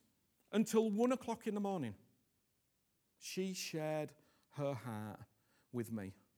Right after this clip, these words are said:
And I shared my heart with her. And you know what she said? She wrote me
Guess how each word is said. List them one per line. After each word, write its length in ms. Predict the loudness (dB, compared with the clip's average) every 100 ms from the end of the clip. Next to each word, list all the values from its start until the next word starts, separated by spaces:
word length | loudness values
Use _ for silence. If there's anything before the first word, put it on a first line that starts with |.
| _ _ -20 -12 -4
And 120 | -2
I 200 | -2 -2
shared 560 | -4 -6 -6 -6 -8 -12 _ _ _
my 220 | -6 -4
heart 440 | -6 -8 -10 -12 -16 -20 _ _ _
with 180 | -10 -10 -8
her. 220 | -6 -6 -10 _ _ _ _ _ _ _ _ _ _ _ _ _ _ _ _ _ _
And 120 | -6 -4
you 60 |
know 120 | -2
what 160 | -4 -4
she 100 | -8
said? 280 | -8 -8 -10
She 200 | -10 -6
wrote 280 | 0 0 2
me 120 | -2